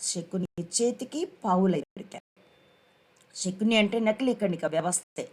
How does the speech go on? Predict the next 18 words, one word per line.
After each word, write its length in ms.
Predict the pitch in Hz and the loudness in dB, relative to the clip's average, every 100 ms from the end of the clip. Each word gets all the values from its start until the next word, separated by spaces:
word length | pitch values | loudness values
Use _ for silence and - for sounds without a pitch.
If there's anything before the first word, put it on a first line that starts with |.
| _ _ _ _ | _ _ _ _
కాబట్టి 680 | 180 196 190 175 165 180 196 | -4 -4 0 -2 0 -4 2
మీరు 180 | 202 220 | 4 4
ఇంకా 280 | 220 247 277 | 2 4 2
విశ్లేషించుకోవచ్చు. 1160 | 233 - 156 156 143 143 - 139 135 - _ _ _ _ - | 2 -2 -6 -8 -10 -12 -10 -10 -10 -12 _ _ _ _ 2
నేను 160 | 277 277 | 6 6
ఇంకొంచెం 400 | 247 208 202 196 | 4 0 -2 -6
కొనసాగిస్తున్నాను. 1080 | - 147 147 - 113 - - _ 131 131 - - _ _ _ - | -4 -4 -6 -10 -10 -14 -20 _ -18 -18 -18 -20 _ _ _ -2
అయితే 260 | 233 - | 0 2
పాండుకి 1000 | 254 - 170 170 277 330 - 208 180 175 170 156 | 0 0 -12 -8 -4 -4 -4 -2 -2 -2 -6 -10
అన్నం 320 | 170 226 269 | -4 -2 0
మీద 220 | 233 185 165 151 - - 147 | 0 2 2 0 -4 -10 -10
ఎంత 480 | 175 208 - 302 - - - | -8 -8 -2 0 0 -8 -6
ప్రేమ 320 | 185 - 196 | -4 -2 -2
అంటే, 560 | 175 156 190 247 330 - - - - | -4 -4 0 2 2 -2 -20 -20 -4
ఆ 20 | 208 | -2
పాండు 480 | 202 214 285 349 | 4 4 6 4
పాత్రధారి 840 | 330 - 214 254 330 320 269 240 214 | 2 2 2 2 4 4 4 -2 -2
కూడా 480 | 208 190 185 170 | -4 2 2 2